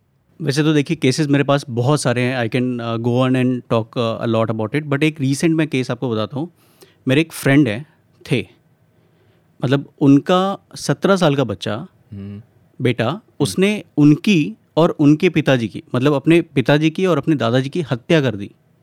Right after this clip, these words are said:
Speaker 2: हम्म।
Speaker 1: और खुद जो है वो, uh, you know, he jumped off, uh, from his balcony to death।
Speaker 2: हम्म।
Speaker 1: सत्रह साल।
Speaker 2: Tragic।
Speaker 1: ये वो उम्र नहीं होती कि
Speaker 2: Sad।
Speaker 1: बच्चे इस तरह का डिस-, बच्चा ही है ना basically, he is not even, uh, you know, he is still in teen।
Speaker 2: राइट।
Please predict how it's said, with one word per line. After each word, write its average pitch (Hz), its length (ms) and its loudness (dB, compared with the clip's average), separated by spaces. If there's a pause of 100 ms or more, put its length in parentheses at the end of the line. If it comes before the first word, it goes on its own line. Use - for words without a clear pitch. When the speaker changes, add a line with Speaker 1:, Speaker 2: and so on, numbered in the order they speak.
(640)
Speaker 2:
हम्म। 104 260 -6
Speaker 1:
और 147 280 0
खुद 214 200 4
जो 170 160 2
है 120 140 2
वो, 131 400 -2
uh, 120 320 0
you 135 100 0
know, 143 280 -2
he 147 120 2
jumped 143 300 0
off, 135 280 -4
uh, 113 840 -6
from 127 100 2
his 123 420 -2
balcony 123 320 -4
to 175 120 -8
death। - 500 -8 (680)
Speaker 2:
हम्म। 78 640 -14 (340)
Speaker 1:
सत्रह 254 460 -2
साल। 185 300 -6 (440)
Speaker 2:
Tragic। 196 200 0
Speaker 1:
ये 254 60 2
वो 247 140 0
उम्र 208 320 0
नहीं 240 180 4
होती 226 300 0
कि 226 120 -4
Speaker 2:
Sad। 180 80 0
Speaker 1:
बच्चे 170 200 0
इस - 240 -2
तरह 196 160 -2
का 196 100 -2
डिस-, 175 200 0
बच्चा 185 260 2
ही 262 100 2
है 180 60 4
ना 214 80 0
basically, 175 420 0
he 185 80 -4
is 175 60 0
not 220 160 0
even, 214 220 0
uh, - 100 -6
you 160 140 4
know, 202 200 -4
he 202 160 0
is - 140 -8
still 262 280 2
in 233 60 -2 (100)
teen। 175 240 0 (140)
Speaker 2:
राइट। 95 300 -2